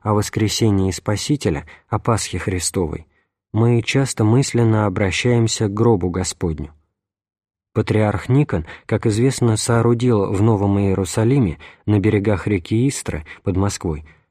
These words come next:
полное подобие гроба Господня, а в девятнадцатом веке был даже написан «Акафист воскресению Христову» с припевом «Радуйся, живоносный гробе, из негожия Христос воскрес».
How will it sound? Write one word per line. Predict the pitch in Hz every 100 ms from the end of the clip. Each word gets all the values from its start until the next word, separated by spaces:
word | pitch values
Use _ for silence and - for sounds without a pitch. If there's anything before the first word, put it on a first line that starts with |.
| _
полное | 135 143 131 123
подобие | 117 110 107 117 117 113
гроба | 104 120 98 90
Господня, | 92 - - 82 76 76 _ _ _ _ _
а | 104 98
в |
девятнадцатом | 92 104 104 110 98 95 104 101
веке | 127 139 110 - -
был | 101 117
даже | 113 107 110
написан | 107 - 123 - 110 - _
«Акафист | 107 - 123 113 113 -
воскресению | 104 107 123 113 - 127 98 92
Христову» | 82 98 87 - 92 85 76 _ _
с | -
припевом | - 101 85 120 117 - - _ _
«Радуйся, | 113 123 123 107 101 - 104 98
живоносный | 98 101 104 107 110 98 110 107
гробе, | 107 120 101 85 - - _
из | - 104
негожия | 104 101 107 113 101 98
Христос | - 104 - - 104 -
воскрес». | 90 - 101 85 -